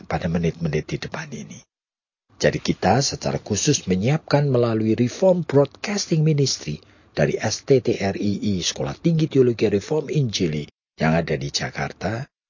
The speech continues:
untuk program seperti ini. Dan mudah-mudahan menjadi berkat bagi kalian semua. Nah, kita masih membicarakan mengenai peran dari orang tua di dalam melengkapi anak di dalam social skill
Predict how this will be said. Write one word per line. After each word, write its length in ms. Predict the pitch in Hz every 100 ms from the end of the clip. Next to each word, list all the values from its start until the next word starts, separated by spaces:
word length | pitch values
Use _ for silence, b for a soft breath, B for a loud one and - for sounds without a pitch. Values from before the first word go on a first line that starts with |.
| _ _ _
untuk 400 | 170 202 196 175
program 480 | - 139 - 104 98
seperti 560 | - - 107 - 80
ini. 160 | 71 - b b b b b
Dan 160 | -
mudah-mudahan 560 | 151 156 165 170 190 214
menjadi 400 | 170 143 - -
berkat 400 | - - - 82 - -
bagi 240 | - 76
kalian 400 | - 71 67 65
semua. 400 | - 73 69 76 - _ _ _ _ _
Nah, 160 | - 151
kita 240 | 156 226
masih 240 | 196 180 170
membicarakan 880 | 139 117 - 139 135 - 202 202 151
mengenai 800 | 127 117 113 113 127 208 202 214
peran 560 | - - 156 143 107
dari 240 | 98 90 90
orang 240 | - 85 78 -
tua 240 | 82 73 - _ _ _ _ _
di 160 | - 87
dalam 240 | - -
melengkapi 720 | 135 160 208 175 190 185 - -
anak 480 | 123 113 - _
di 80 | 104
dalam 320 | 95 101 98
social 560 | 95 - 147 143 - 120
skill 720 | 113 - - 143 98 78 -